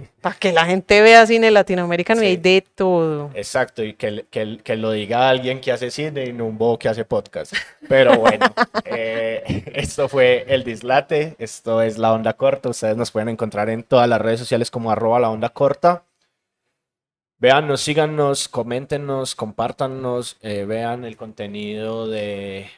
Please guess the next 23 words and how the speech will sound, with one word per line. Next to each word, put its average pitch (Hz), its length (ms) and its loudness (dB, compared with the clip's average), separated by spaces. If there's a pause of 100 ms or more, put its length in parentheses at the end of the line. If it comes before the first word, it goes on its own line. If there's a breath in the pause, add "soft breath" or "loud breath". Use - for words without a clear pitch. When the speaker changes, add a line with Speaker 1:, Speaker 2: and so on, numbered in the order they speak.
Speaker 2:
Máquina 110 280 -14
Espía, 131 580 -6 (100)
vean 110 340 -8
el 104 80 -8
contenido 101 460 -10
nuestro, 113 520 -8
suscríbanse. 117 920 -6 (640)
Nos 98 160 -12
encuentran 101 560 -4
en 98 260 -8 (120)
todas 113 200 0
las 113 140 -6
plataformas, 110 760 -4
en 92 80 -14
Spotify, 107 880 -6
en 98 200 -10
Deezer, 107 420 -8
en, 101 520 -12 (320)
en 92 180 -20
Deezer, 113 440 -12
en 95 540 -18 (1400)
Google 117 280 -8
Podcast, 120 840 -4